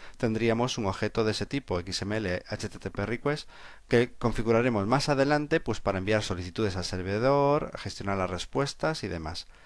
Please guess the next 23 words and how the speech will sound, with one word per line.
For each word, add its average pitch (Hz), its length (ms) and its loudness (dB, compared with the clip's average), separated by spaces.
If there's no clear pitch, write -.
Si - 140 2
este 160 180 2
método 160 360 8
falla, 131 420 6
porque 101 180 0
estamos 120 300 2
trabajando 117 440 4
con 107 120 0
un 107 80 0
navegador 104 500 2
de 101 80 -2
Microsoft, 95 540 0
pues 113 160 2
hay 135 80 4
que 127 80 2
intentar 131 340 4
crearlo 131 600 6
de 117 160 2
otras 113 240 4
dos 117 140 2
formas 123 360 2
diferentes. 85 720 -6
Entonces, 127 640 0